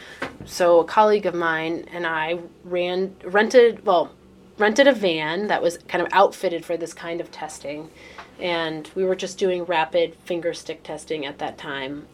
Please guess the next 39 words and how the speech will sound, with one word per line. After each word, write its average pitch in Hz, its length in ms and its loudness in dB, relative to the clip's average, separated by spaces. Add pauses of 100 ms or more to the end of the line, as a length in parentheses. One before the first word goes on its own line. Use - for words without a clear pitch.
(160)
And 180 80 -6
we 175 80 2
parked 190 360 0
it 175 100 4
outside 160 500 -2
of 151 360 -6 (320)
air 175 260 6 (100)
clubs 170 460 2
in 170 100 0
the 165 140 -2
area. 156 560 -2 (640)
Um, 147 360 -2
and 185 140 2
that 277 160 4
isn't 262 320 0
uncommon. 208 560 -4
There 214 100 -4
are 180 80 -4
some 190 240 -10
p-, 202 220 -12
people 214 320 -8
that 190 160 -4
do 208 120 -10
that 196 220 -2
on 196 60 -10
a 190 60 -6
more 185 140 -4
regular 180 340 -2
basis 175 460 -6
in 185 120 -8
Boston. 175 580 -6 (340)
We 240 120 2
had 262 120 6
learned 196 240 2
about 170 440 0
a 175 40 -8
club 175 500 -4
that 170 180 -2
was 170 240 -6